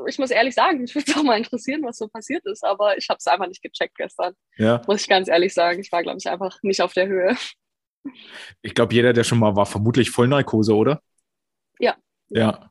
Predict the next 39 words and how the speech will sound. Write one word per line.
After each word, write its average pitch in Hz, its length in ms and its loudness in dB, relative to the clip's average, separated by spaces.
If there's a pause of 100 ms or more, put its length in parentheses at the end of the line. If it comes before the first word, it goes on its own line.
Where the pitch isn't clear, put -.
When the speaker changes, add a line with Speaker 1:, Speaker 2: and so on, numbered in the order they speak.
Speaker 2:
ja, 85 260 -4
da-, 92 120 -2
danach, 101 640 -2
glaube 117 180 4
ich, 107 60 4
jeder 117 160 4
kann 120 140 0
das 117 120 0
nachempfinden, 113 440 0
der 113 80 4
schon 113 180 0
Vollnarkose 117 680 2
hatte, 120 220 2
das, - 320 -2
äh, 110 360 0
Speaker 1:
Mhm. 214 360 -6
Speaker 2:
sehr, 123 320 4
sehr 104 200 2
schwierig 92 480 -4
danach 92 380 -8
mit, 98 200 -6
äh, 58 160 -4
Konzentration 107 760 0
und 107 120 0
allem. 107 280 -2 (460)
Wie 143 160 2
war 208 80 4
das 208 140 2
für 170 120 2
dich 180 320 2
im, 151 260 0 (720)
also 120 420 2 (240)
mit, 135 440 -2
d-, 135 100 6
d-, 113 180 -4
so 123 180 2
fremdsprachig 120 500 0
im 117 100 0
Krankenhaus? 110 600 0